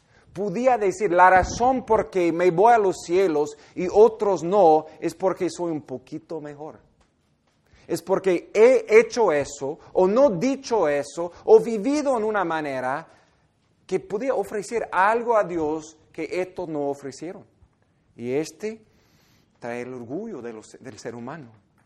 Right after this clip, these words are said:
Pero todos que van al cielo, todos que son parte de, de la familia de Dios,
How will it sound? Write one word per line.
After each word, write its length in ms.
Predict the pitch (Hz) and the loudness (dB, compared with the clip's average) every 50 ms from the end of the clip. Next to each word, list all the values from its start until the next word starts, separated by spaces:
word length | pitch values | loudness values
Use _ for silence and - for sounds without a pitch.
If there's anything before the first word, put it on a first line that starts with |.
| _ _ _ _ _ _ _ _ _ _ _ _ _ _ _ _ | _ _ _ _ _ _ _ _ _ _ _ _ _ _ _ _
Pero 220 | - 160 156 151 | -2 0 0 -2
todos 560 | 151 - - 190 196 220 240 247 254 240 - | -4 -2 2 4 6 6 6 6 4 0 -2
que 140 | - 220 185 | -4 -6 -4
van 180 | 151 165 165 165 | -2 -2 -2 -2
al 140 | 156 151 147 | -2 -4 -4
cielo, 420 | - 139 135 147 143 - - - _ _ _ _ _ _ _ _ _ _ _ _ | -6 -8 -8 -8 -8 -10 -14 -20 _ _ _ _ _ _ _ _ _ _ _ _
todos 400 | - 180 190 214 240 247 247 233 | 2 4 6 8 8 6 4 2
que 160 | - 214 175 - | 0 -4 -6 -6
son 180 | - 202 175 | -6 -8 -10
parte 760 | - - _ - 165 175 196 208 202 190 - - 165 147 139 131 | -10 -12 _ -8 -6 -4 -2 -2 -4 -4 -6 -8 -6 -6 -4 -2
de, 240 | 147 156 156 151 - | 0 -2 -2 -2 -4
de 220 | 131 135 156 156 | -6 -4 -2 -2
la 160 | 151 143 131 131 | 0 0 -2 -2
familia 720 | - 151 139 131 135 139 156 185 226 247 262 254 247 220 | -4 -6 -6 -6 -6 -6 -4 -4 -4 -4 -4 -4 -4 -4
de 160 | 170 170 165 | -4 -4 -6
Dios, 320 | 143 156 202 220 - - | -4 -2 -2 -4 -4 -6